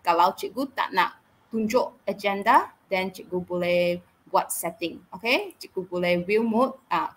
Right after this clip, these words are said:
tukarlah sama ada cikgu nak dia tunjuk dalam option month ataupun cikgu nak dia tunjuk dalam option week. Okey, kalau month dia macam ni.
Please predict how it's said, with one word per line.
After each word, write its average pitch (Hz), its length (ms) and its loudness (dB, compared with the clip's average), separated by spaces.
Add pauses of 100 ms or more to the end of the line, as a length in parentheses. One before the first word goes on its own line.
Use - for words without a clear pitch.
tukarlah 180 480 4
sama 170 320 -4
ada 180 80 -2
cikgu 180 240 -6
nak 170 240 -2 (320)
dia 190 160 -4
tunjuk 180 480 -6
dalam 175 400 -2
option 180 480 -2
month 208 480 4 (320)
ataupun 208 880 0 (340)
cikgu 185 300 -4
nak 185 260 0
dia 180 160 0
tunjuk 180 480 -6
dalam 170 480 -2
option 175 480 -4
week. 185 240 0 (160)
Okey, 214 240 2
kalau 175 240 0
month 220 400 4
dia 202 320 2
macam 185 320 -4
ni. 180 160 -2